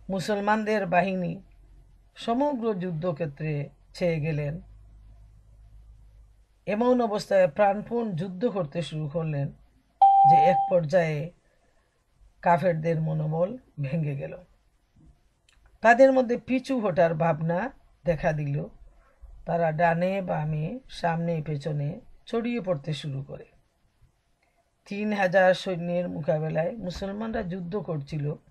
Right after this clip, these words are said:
তারা ঈমান, ইয়াকিন,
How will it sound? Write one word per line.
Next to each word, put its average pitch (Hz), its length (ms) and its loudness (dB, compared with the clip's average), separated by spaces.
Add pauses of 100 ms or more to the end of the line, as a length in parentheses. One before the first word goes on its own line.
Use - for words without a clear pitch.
(760)
তারা 170 340 4
ঈমান, 170 600 -4 (100)
ইয়াকিন, 180 680 -8